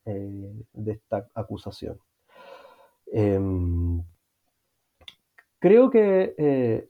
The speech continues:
eh, la, la acusación, como si uno tuviera que sacar una lección, m-, más que de, eh,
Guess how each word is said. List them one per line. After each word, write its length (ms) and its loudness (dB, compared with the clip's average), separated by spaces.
eh, 400 -10
la, 320 4
la 120 2
acusación, 600 0
como 240 -4
si 140 -2
uno 140 2
tuviera 280 2
que 80 -2
sacar 280 4
una 180 2
lección, 640 0
m-, 440 -2
más 400 -2
que 100 4
de, 840 4
eh, 500 -2